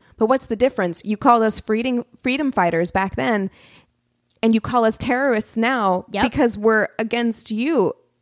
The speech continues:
Speaker 2: Yep.
Speaker 1: But you're here, you're destroying our infrastructure because that's what's happening now.
Speaker 2: Yeah.
Speaker 1: Because what's happening is the people of Afghanistan are being stuck in the crossfire between the Taliban and United States
Speaker 2: Yep.
Speaker 1: soldiers,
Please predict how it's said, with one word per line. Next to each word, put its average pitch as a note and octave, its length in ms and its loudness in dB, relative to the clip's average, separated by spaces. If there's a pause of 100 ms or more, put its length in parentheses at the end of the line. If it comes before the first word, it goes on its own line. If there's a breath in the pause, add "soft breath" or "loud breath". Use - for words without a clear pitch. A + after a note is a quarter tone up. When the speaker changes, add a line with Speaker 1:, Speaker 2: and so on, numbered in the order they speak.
(180)
Speaker 2:
Yep. A3 260 -2 (220)
Speaker 1:
But D#4 180 0
you're C#4+ 380 0 (240 loud breath)
here, E4+ 280 0
you're C4+ 160 2
destroying B3+ 500 2
our B3 180 -2
infrastructure A#3 680 0
because A#3 160 0
that's C4 160 0
what's D#4+ 100 -4
happening G#3+ 420 -2
now. F3+ 260 -4 (180 loud breath)
Speaker 2:
Yeah. D4+ 100 2
Speaker 1:
Because C4 380 4
what's B3+ 180 2
happening C4+ 440 0
is G3 340 -2
the A3+ 60 2
people C#4 260 0
of A#3+ 80 6
Afghanistan G#3+ 560 -2
are F3+ 60 0
being E3 200 -4 (640)
stuck - 380 0
in B3+ 100 0
the G3+ 60 0
crossfire F#3 680 0 (220 loud breath)
between G3 480 0 (200 soft breath)
the G3 80 0
Taliban G3 680 -2 (240 soft breath)
and F#3 400 -4
United F#3+ 480 0
States - 520 -4
Speaker 2:
Yep. - 100 0
Speaker 1:
soldiers, A3 560 0